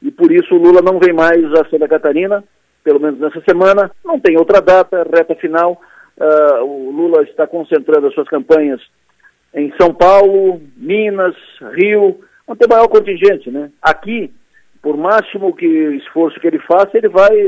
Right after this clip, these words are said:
ter pouco resultado prático aqui. O Lula precisa de voto agora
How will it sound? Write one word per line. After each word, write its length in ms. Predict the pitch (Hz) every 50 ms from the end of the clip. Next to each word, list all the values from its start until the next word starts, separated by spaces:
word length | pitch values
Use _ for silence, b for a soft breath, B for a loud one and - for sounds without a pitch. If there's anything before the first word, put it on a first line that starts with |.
| 175 160 143 131 127 113 - _ _ _ _
ter 100 | - 151
pouco 220 | - - 202 202 180
resultado 440 | 190 196 180 175 - 190 185 180
prático 420 | - 185 180 196 185 - - - 151
aqui. 180 | - - 170
O 60 | 156 135
Lula 200 | 143 156 170 175
precisa 200 | - 190 196 185
de 80 | 226
voto 380 | 175 165 190 196 180 - 165 143
agora 320 | 127 147 160 180 190 -